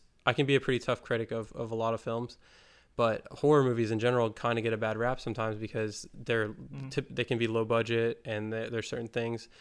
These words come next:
Speaker 1: But when proper planning goes into a film, you can, you, it just adds so much, and I think this film had it in spades.
Speaker 2: Did, h-,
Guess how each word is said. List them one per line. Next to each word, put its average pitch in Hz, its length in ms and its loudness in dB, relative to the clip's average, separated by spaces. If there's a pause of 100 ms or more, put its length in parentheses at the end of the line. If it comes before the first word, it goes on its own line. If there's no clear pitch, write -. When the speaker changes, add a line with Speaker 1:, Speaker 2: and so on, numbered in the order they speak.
(240)
Speaker 1:
But 120 240 2
when 123 220 4
proper 139 340 4
planning 127 380 2
goes 120 160 2
into 120 220 0
a - 40 -2
film, 120 500 -4
you 120 140 -10
can, 120 240 -2
you, - 180 -6
it - 80 -2
just 123 200 -6
adds 110 260 -4
so 113 160 -4
much, 107 420 -8
and 113 320 -6
I 120 100 -4
think 123 180 -2
this - 100 -10
film 113 220 -4
had 110 160 0
it 113 120 -2
in 110 80 -4
spades. 113 420 -4 (520)
Speaker 2:
Did, 180 440 -2 (600)
h-, - 80 -18